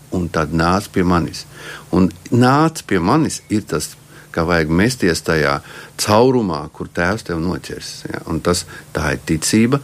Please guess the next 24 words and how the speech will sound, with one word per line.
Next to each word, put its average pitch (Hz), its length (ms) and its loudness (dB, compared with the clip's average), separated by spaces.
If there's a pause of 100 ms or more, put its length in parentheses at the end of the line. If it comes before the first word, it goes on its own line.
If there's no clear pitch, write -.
(140)
ka 87 120 -8
Tēvs - 480 -4
ir - 80 -6
labs. 98 540 -4 (800)
Ja 95 140 4
tādas 104 400 2
ticības - 480 0
nav, 147 320 4 (260)
cilvēks 98 400 0
nevar 98 280 0
upurēt - 440 -10
Dievam. - 300 -8 (260)
Viņš 170 240 4
var 143 80 0
ziedot. - 520 -4 (200)
Viņš 131 220 2
var 82 140 0
ziedot, 131 520 2
ziedot, 113 480 2
ziedot. 107 480 0 (220)
Tas 247 260 2
ir 147 140 4
viņa 147 260 2
līmenis. 98 560 -4